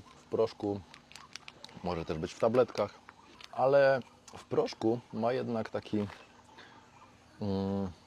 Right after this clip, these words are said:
takie działanie bardziej jak naturalny energetyk. A więc wsypujemy sobie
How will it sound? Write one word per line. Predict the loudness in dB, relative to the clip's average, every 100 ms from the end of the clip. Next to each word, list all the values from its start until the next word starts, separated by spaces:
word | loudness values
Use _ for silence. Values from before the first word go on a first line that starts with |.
| -12
takie | -8 -2
działanie | 0 0 0 -2
bardziej | -4 -6 -4 -4
jak | -4 -6 -10
naturalny | -8 -6 -2 -2 -2
energetyk. | -4 -6 -6 -10 -12 -18 -10
A | -6
więc | -6
wsypujemy | -8 -6 -2 2 0 0
sobie | -4 -2 -2 -2